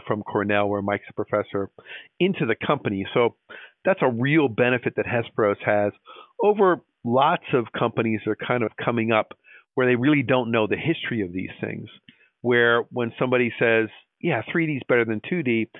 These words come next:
without knowing the history, they just sort of assume, "Oh, that's, that's true." But it's not true. Um, it is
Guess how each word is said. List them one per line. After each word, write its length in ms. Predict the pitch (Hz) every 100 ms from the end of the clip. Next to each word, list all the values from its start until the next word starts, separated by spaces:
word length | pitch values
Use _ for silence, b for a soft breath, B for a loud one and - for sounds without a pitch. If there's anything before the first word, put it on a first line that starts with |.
| B B _ _ 120
without 280 | 127 156
knowing 240 | 135 139 131
the 80 | 117
history, 400 | 180 - 135 120
they 120 | 117
just 220 | 127 -
sort 120 | 127
of 80 | 110
assume, 320 | 110 135 127
"Oh, 140 | 175 127
that's, 220 | 104 - _
that's 180 | - - -
true." 380 | 294 302 95 - _ b b -
But 100 | 165
it's 100 | -
not 160 | 226 -
true. 360 | - 85 - _ _ _ _ -
Um, 460 | 117 113 113 113 113 B B _
it 120 | 131
is 140 | 156